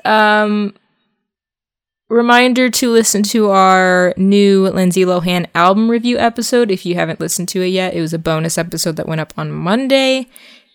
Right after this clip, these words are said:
where we and our friend Michelle talk about Lindsay's debut album, Speak, s-, featuring such hits as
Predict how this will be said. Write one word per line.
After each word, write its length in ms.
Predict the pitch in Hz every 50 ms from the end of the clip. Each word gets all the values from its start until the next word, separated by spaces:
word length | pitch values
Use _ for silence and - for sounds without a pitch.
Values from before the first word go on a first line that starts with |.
| _ _
where 480 | - 190 190 185 180 185 185 185 180 - -
we 480 | 180 180 185 196 202 196 190 190 196 -
and 140 | 180 185 175
our 100 | 170 170
friend 340 | 165 - - 180 175 170 170
Michelle 720 | 175 170 - - - 190 175 165 156 151 151 156 170 - -
talk 320 | - - - - 180 175 -
about 380 | 180 180 175 165 165 165 -
Lindsay's 520 | - - 208 226 247 247 247 240 220 208 175
debut 520 | - 180 190 233 269 294 - 381 359 359
album, 560 | 339 - 277 269 269 247 277 277 277 285 285 262 233
Speak, 1000 | - - - - - _ - - 494 508 508 480 381 - _ - - - - _ _ _ _ _ _ _ _ _ _ _
s-, 240 | - - - - - -
featuring 400 | - 220 208 - 226 214 208 202
such 380 | 196 - - 233 233 233 - -
hits 240 | - 233 214 214 -
as 380 | 214 202 190 190 185 185 -